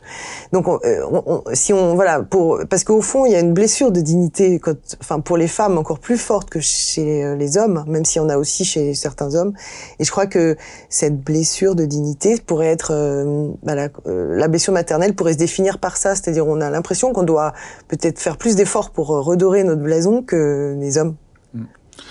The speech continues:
Speaker 2: Alors la blessure, elle est aussi au niveau culturel.
Speaker 1: Oui.
Speaker 2: Notre somme de notre, de la culture, euh,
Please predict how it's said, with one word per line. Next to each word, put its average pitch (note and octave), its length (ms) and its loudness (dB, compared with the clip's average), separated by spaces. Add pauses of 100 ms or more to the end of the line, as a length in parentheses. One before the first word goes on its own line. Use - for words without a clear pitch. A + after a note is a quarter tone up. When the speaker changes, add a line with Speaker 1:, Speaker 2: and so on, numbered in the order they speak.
(220)
Speaker 2:
Alors B2 160 0
la A#2+ 100 2
blessure, A#2 400 0
elle B2 80 2
est A#2 40 0
aussi B2 200 -4
au D3 80 0
niveau B2 260 -2
culturel. A#2+ 600 -6 (160)
Speaker 1:
Oui. E3 200 0
Speaker 2:
Notre A#2+ 140 -6
somme D3 240 -2
de B2 80 -12
notre, B2 300 -6 (480)
de A#2+ 140 -6
la A2+ 120 -4
culture, C3+ 640 -4
euh, A#2 180 0